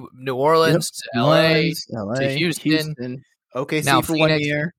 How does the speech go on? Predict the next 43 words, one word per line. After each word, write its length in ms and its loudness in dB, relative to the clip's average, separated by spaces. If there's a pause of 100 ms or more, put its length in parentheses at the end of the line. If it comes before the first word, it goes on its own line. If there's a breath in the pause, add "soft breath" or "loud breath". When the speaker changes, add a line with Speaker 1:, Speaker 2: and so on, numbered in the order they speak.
(160)
Speaker 2:
and 120 -14
Phoenix. 480 -12
Speaker 1:
Oh, 280 4
fuck, 360 0
yeah, 220 2
I 60 2
forgot 460 0
he 60 2
was 140 2
in 80 0
Speaker 2:
O 40 6
K 40 2
C 80 -4
Speaker 1:
Oklahoma 180 4
Speaker 2:
is 60 -4
the, 100 -2 (140)
Speaker 1:
City. 140 -6
Speaker 2:
'cause 200 2
he 160 4
was, 200 2 (640 soft breath)
both 380 2
of 100 4
his 160 2
Houston 420 0
seasons, 440 -2
people 280 0
thought 280 2
that 80 2
he 100 2
should 280 2
have 140 4
been 160 0
an 80 -4
all-star, 400 0
but 120 -6
he 100 -6
no-, 180 2
wasn't 380 2
for 100 -2
either 240 0
one 140 0
of 80 -4
them. 240 -12